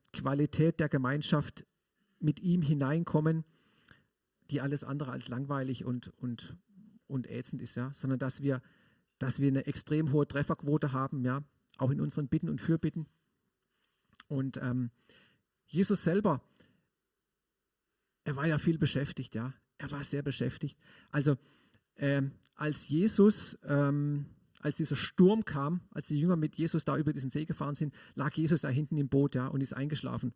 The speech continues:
obwohl da ein richtiger Sturm war, ja. Ich hab nur eine Erklärung dafür, warum das so war. Jesus hat sich ja nicht schlafend gestellt, ja, und hat gesagt: "Hör, ich mach jetzt mal die Augen zu und guck mal, was die machen", sondern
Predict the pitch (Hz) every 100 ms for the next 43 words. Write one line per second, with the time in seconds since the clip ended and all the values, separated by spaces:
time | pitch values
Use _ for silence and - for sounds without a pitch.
0 | _ - 127 143 127 139 135 160 143 131
1 | 120 147 147 131 117 131 - _ _ -
2 | - 131 151 139 160 170 151 131 135 156
3 | 156 156 - - 131 127 _ _ 180 135
4 | 135 147 143 - 131 117 135 _ - 147
5 | 147 143 131 135 139 135 - 127 180 220
6 | 175 - 127 120 120 156 - - - 139
7 | 131 131 127 - 156 160 - _ - 143
8 | 143 143 139 151 202 165 143 143 160 143
9 | - 135 175 165 131